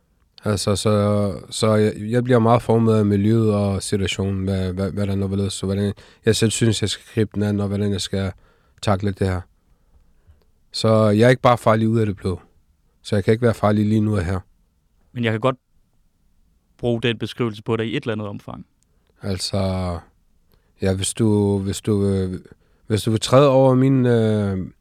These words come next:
Speaker 1: hvad hedder det, hvis du vil træde over mig som person, så, så kan du godt for-, forvente, at jeg er farlig.
Speaker 2: Skal jeg være bange for, at der kommer nogen efter mig efter det her?
Speaker 1: Ja, overhovedet ikke. Altså, men som jeg siger til dig, altså, hvis det er, at, øh,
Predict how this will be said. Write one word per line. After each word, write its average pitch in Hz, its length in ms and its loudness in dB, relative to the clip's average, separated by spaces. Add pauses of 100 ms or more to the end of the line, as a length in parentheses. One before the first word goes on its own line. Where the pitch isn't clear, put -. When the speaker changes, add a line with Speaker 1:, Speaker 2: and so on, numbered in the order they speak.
(500)
Speaker 1:
hvad 98 140 -2
hedder 104 240 2
det, 95 680 0 (1200)
hvis 107 120 -2
du - 80 0
vil 117 80 2
træde 123 220 6
over 123 160 6
mig 113 240 4
som 107 160 -2
person, 104 540 -2
så, 107 540 0
så - 140 -10
kan 110 120 -2
du 107 40 0
godt 110 180 -2
for-, - 320 -6
forvente, 107 440 0
at 87 100 -6
jeg 98 80 -2
er 92 60 -4
farlig. 92 360 -6 (840)
Speaker 2:
Skal - 220 -6
jeg 120 140 0
være 151 140 0
bange 131 260 0
for, 147 120 -4
at 127 40 0
der 123 60 -4
kommer 117 220 -4
nogen 123 180 -4
efter 151 280 -4
mig 120 140 -6 (240)
efter 127 240 -8
det 123 100 -8
her? 123 160 -10 (120)
Speaker 1:
Ja, - 80 -6
overhovedet 101 500 2
ikke. 117 160 -2
Altså, 95 300 -4
men 92 120 -4
som 107 160 -2
jeg 101 120 0
siger - 180 -2
til 120 180 -4
dig, 120 140 2
altså, 98 260 -4
hvis 95 180 -6
det 104 140 -2
er, 107 160 0
at, - 260 -6
øh, 101 380 0